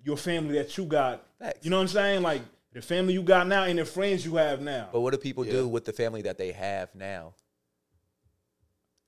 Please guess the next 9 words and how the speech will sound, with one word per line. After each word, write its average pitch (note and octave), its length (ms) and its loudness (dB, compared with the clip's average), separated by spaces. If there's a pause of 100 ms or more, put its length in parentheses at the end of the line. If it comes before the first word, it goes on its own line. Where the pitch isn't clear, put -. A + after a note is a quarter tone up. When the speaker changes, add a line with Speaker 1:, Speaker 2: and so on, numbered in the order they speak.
(160)
Speaker 2:
They A2+ 140 0
divide A2+ 400 2
themselves. F2+ 460 -8 (380)
They A#2+ 80 -4
like, G#2 220 2
"Oh, A2 260 6 (440)
everybody C#3 400 4
in C#3+ 80 -4
here." D3+ 360 0